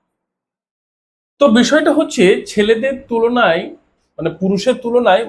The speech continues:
মহিলাদের কিন্তু বা মেয়েদের শরীরে রক্তের যে অভাব সেটা কিন্তু বেশি দেখা দেয়, আর এটা একদম বাস্তব ঘটনা। তো কেন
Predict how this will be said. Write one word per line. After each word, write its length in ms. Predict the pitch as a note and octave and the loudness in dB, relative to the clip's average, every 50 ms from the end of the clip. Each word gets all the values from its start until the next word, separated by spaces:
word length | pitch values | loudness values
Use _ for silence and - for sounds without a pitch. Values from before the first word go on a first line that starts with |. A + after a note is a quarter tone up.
| F3+ F3 | -4 -2
মহিলাদের 480 | F3+ F3+ E3+ G#3 A3 A3+ A3 G3+ A3 G#3+ F#3+ G3 | -2 -2 -2 -2 -4 -4 -2 -2 -4 -4 -4 -6
কিন্তু 240 | F#3+ F3+ F3 F3+ A#3+ A3 G#3 | -6 -6 -6 -8 -8 -4 -2
বা 60 | F#3+ F3+ F3 | -2 -2 -2
মেয়েদের 400 | F3+ F3 E3+ G3 G#3 F#3 E3 F3 - - _ _ _ _ _ _ _ _ _ _ _ _ _ _ _ _ _ _ _ _ _ _ _ _ _ _ _ _ _ _ _ _ - | -4 -4 -2 -2 -2 -2 -4 -6 -8 -10 _ _ _ _ _ _ _ _ _ _ _ _ _ _ _ _ _ _ _ _ _ _ _ _ _ _ _ _ _ _ _ _ -14
শরীরে 480 | - - - G3 G3+ G#3 A3 G#3 B3 B3 A3 F#3+ | -10 -4 2 2 4 4 4 0 0 -2 0 0
রক্তের 340 | F#3+ F#3 - - - B3 A#3 G#3+ | 0 0 -2 -4 -6 -6 -6 -2
যে 80 | A3 G#3+ - E3 | -4 -4 -2 -2
অভাব 160 | E3 E3+ G#3 G3+ - | -2 -2 -2 -2 -4
সেটা 160 | - E3+ F3 E3 | -8 -6 -6 -4
কিন্তু 160 | E3+ E3+ F3+ E3+ F3+ | -6 -6 -6 -6 -6
বেশি 180 | A3 G#3+ - B3 G3+ | -6 -6 -4 -2 -2
দেখা 180 | F#3+ - D#3+ B2 G2+ | -2 -2 -2 -8 -8
দেয়, 140 | G2 F#2 F2+ - _ _ _ _ _ _ _ _ _ _ _ _ _ _ _ _ _ _ _ _ _ _ _ _ _ _ _ _ _ _ _ - | -8 -10 -12 -16 _ _ _ _ _ _ _ _ _ _ _ _ _ _ _ _ _ _ _ _ _ _ _ _ _ _ _ _ _ _ _ -2
আর 120 | C#3 C#3 - - D#3+ | 0 0 0 -2 -4
এটা 140 | E3+ F3 G#3+ - - F#3+ | -2 -2 -2 0 0 0
একদম 220 | F#3+ G3 F#3+ A3+ F#3+ D3 E3+ | -2 0 -2 -4 -2 0 2
বাস্তব 380 | E3 F3+ F3 - - - C4+ C#4+ - - - _ _ _ - C#3 A2 | 0 0 0 -2 -2 -2 -2 -2 -2 -12 -20 _ _ _ -18 -12 -8
ঘটনা। 340 | C3 A#2 - G#2+ G2 F2+ - - _ _ _ _ _ _ _ _ _ _ _ _ _ _ _ _ _ _ _ _ _ _ _ _ _ _ _ _ _ _ _ _ _ _ _ _ _ _ - - - _ _ _ _ _ _ _ _ _ - | -8 -8 -8 -8 -10 -10 -12 -14 _ _ _ _ _ _ _ _ _ _ _ _ _ _ _ _ _ _ _ _ _ _ _ _ _ _ _ _ _ _ _ _ _ _ _ _ _ _ -20 -20 -20 _ _ _ _ _ _ _ _ _ 0
তো 60 | C#4 C4+ C4+ - | 0 0 2 2
কেন 220 | B3+ A3+ A#3+ C4 | 2 2 2 2